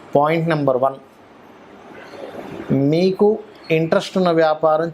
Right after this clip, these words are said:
చేయాలని రూల్ లేదు, మీకు అనుభవం ఉన్న వ్యాపారం చేయాలి. ఎప్పుడైనా గుర్తుపెట్టుకోండి, ఇంట్రెస్ట్ వేరు, అనుభవం వేరు. ఇంట్రెస్ట్ ఉందండి,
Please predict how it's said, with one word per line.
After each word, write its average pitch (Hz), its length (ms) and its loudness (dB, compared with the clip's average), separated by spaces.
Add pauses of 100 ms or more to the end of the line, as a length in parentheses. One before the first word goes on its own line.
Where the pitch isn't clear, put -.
చేయాలని 143 380 0
రూల్ 131 260 -4
లేదు, 120 160 0 (500)
మీకు 135 260 0
అనుభవం 139 380 2
ఉన్న 151 220 -2
వ్యాపారం 131 600 2
చేయాలి. 117 220 2
ఎప్పుడైనా 120 260 -6
గుర్తుపెట్టుకోండి, 113 540 -4 (440)
ఇంట్రెస్ట్ 160 440 0
వేరు, 160 200 2
అనుభవం 131 380 -2
వేరు. 113 220 -4 (840)
ఇంట్రెస్ట్ 180 360 0
ఉందండి, 180 500 0